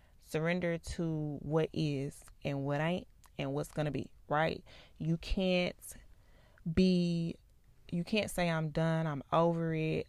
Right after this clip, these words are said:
um, so-and-so did me wrong. They made me feel like I had no control over myself, and now I'm going to control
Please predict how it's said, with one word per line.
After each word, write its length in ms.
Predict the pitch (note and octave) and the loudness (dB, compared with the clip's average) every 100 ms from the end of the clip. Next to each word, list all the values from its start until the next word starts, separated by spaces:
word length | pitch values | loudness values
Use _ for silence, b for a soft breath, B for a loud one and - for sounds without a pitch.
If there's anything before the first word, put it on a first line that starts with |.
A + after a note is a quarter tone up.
| - | -6
um, 560 | D3 D3 D3 C#3+ C#3 C3+ | -6 -4 -4 -4 -6 -8
so-and-so 1120 | - - D#3+ E3 E3 D#3 D3+ D3 C#3+ C#3 - - _ - - - - | -8 -4 -2 -2 -2 -2 0 0 -2 -6 -8 -14 _ -20 -20 -18 -2
did 180 | D#3+ D#3 | 0 2
me 180 | D3+ | 0
wrong. 600 | D3 D3 D3+ D#3 D#3 D3+ D3 B B - | -2 -2 -2 0 -2 -4 -8 B B 0
They 140 | D3+ | 2
made 240 | D3 D3 | 2 0
me 160 | D3 D3 | -2 -4
feel 320 | - D3 C#3 | -4 -4 -2
like 260 | C#3+ C3+ - - | -4 -6 -4 -2
I 680 | C#3+ D3 C#3+ C#3 C3 C3 - b b b b b - - - - | 0 0 -2 -2 -6 -8 -12 b b b b b -20 -20 -20 -6
had 260 | E3 D#3+ D3+ | 0 2 2
no 220 | D3+ D#3 | 2 0
control 960 | - D3+ - - D3 D3 D3+ E3+ G3 - - | -2 -6 -6 -2 0 2 0 -2 -8 -14 -2
over 240 | D3+ D3+ D3 | 0 0 -2
myself, 760 | C#3 C3+ D3 - D#3 E3 F3 B B B B - - | -4 -6 -8 -2 0 0 -4 B B B B -10 -2
and 560 | D3+ C#3+ C#3 C#3 C#3 - - | 0 0 0 -2 -4 -8 -8
now 300 | E3 D#3 D#3 | -2 0 0
I'm 160 | D#3 D#3 | 0 -2
going 300 | D3+ D3 D3 - | -4 -6 -6 -8
to 80 | D#3+ | -10
control 800 | - C#3+ - D3+ D3 C#3+ C3+ | -8 -10 -6 -4 -2 -4 -8